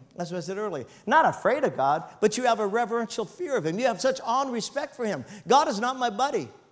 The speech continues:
He's my redeemer. He deserves a kneel." Come on, he deserves it. I mean, if the Muslims kneel five times a day, don't you think we should kneel once in a while?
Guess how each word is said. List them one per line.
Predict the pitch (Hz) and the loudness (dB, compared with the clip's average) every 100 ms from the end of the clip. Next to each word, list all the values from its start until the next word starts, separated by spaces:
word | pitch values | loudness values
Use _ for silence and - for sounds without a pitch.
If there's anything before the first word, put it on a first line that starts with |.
| _ _ _ _ _ _ _ _ | _ _ _ _ _ _ _ _
He's | 208 190 | -6 2
my | 208 | 4
redeemer. | 196 180 214 240 131 - _ _ _ - - - | 4 2 0 -4 -10 -14 _ _ _ -20 -20 -6
He | - | -2
deserves | 277 240 170 277 302 190 131 | 4 4 6 6 6 2 -2
a | - | -2
kneel." | 190 202 151 - - _ _ - - - - - - - _ | 0 0 -2 -6 -16 _ _ -20 -20 -20 -20 -20 -20 -20 _
Come | - 294 | -2 2
on, | 208 123 120 | 2 0 -6
he | 233 247 | -4 -2
deserves | 214 247 247 131 | 0 -2 -2 -6
it. | - - - | -14 -20 0
I | - | 2
mean, | 330 | 2
if | 320 | 2
the | 247 | 0
Muslims | 220 294 330 233 196 170 | 2 2 2 0 -2 -2
kneel | 233 | -2
five | 196 233 247 | 0 0 -2
times | - 233 175 | -2 -6 -4
a | 190 | -2
day, | 240 | -2
don't | 196 247 | -2 -2
you | 233 | -2
think | 220 | -2
we | 180 226 | -2 -4
should | 208 | -4
kneel | 190 208 | -4 -4
once | 156 202 | -4 -6
in | 226 | -6
a | 220 | -4
while? | 220 269 | -4 -6